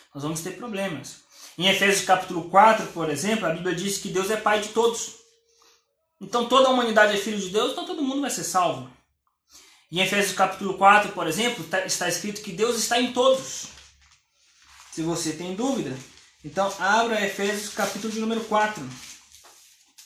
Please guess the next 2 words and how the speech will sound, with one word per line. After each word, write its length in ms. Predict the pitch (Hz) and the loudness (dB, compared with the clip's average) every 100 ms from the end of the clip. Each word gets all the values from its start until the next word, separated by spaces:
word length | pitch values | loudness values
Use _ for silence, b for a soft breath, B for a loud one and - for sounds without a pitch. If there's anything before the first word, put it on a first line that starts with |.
| _ _ _ _ _ _ _ _ _ _ _ _ _ _ _ _ _ _ _ _ _ _ _ _ _ _ _ _ _ _ _ _ _ _ _ _ | _ _ _ _ _ _ _ _ _ _ _ _ _ _ _ _ _ _ _ _ _ _ _ _ _ _ _ _ _ _ _ _ _ _ _ _
Versículo 480 | 165 156 214 220 226 | -6 -4 -6 -6 -6
seis. 560 | - 202 196 - - | -6 -4 -4 -6 -14